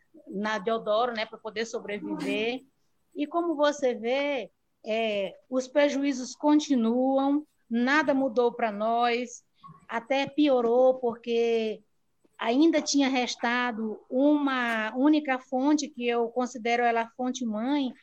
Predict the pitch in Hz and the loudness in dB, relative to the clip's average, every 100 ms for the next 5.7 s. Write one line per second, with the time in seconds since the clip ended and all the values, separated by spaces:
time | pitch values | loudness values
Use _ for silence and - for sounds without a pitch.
0 | - - 240 233 233 240 233 220 - 254 | -20 -6 -4 -2 -2 0 0 -2 -4 -6
1 | 240 247 240 247 - 285 - 226 214 - | -6 -6 -6 -6 -6 -8 -6 -6 -6 -6
2 | 226 247 262 220 226 220 220 220 214 208 | -4 -2 -2 -6 -6 -4 -4 -4 -8 -8
3 | 220 214 220 165 165 220 226 233 226 226 | -6 -6 -8 -12 -10 -6 -4 -4 -6 -8
4 | 214 185 _ _ _ _ 254 277 277 269 | -10 -12 _ _ _ _ 4 6 4 -4
5 | 262 - 220 208 247 240 233 | -6 -4 -4 -4 -6 -6 -10